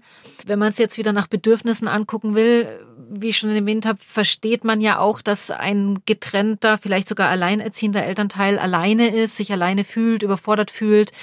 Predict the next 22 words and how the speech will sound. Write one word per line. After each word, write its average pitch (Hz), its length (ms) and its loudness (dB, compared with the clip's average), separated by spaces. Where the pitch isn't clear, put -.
mehr 190 180 0
Hilfe 208 380 4
und 185 80 -2
Unterstützung 196 520 -2
vom 190 400 0
Umfeld 208 420 2
einfach 175 260 -4
braucht. 185 420 2
Also 202 160 0
natürlich 226 320 2
kann 208 140 4
man 202 40 0
es 190 60 0
nicht 202 140 -2
verstehen, 202 320 0
dass 190 140 -2
das 185 140 -4
Kind 208 180 -4
damit 185 220 -2
einbezogen 185 640 -2
wird, 175 240 -4
aber, 175 280 2